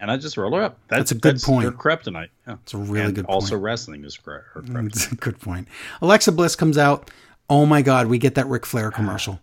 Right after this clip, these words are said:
Speaker 2: F them.
Speaker 1: I didn't get it on my feed.
Speaker 2: Well, it was on mine.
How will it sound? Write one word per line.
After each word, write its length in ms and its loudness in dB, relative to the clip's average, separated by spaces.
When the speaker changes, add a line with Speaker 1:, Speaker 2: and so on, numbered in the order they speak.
Speaker 2:
F 320 0
them. 400 -2
Speaker 1:
I 120 4
didn't 180 2
get 120 2
it 60 0
on 140 0
my 160 -4
feed. 280 -14
Speaker 2:
Well, 280 0
it 60 -2
was 180 -6
on 100 -4
mine. 240 -8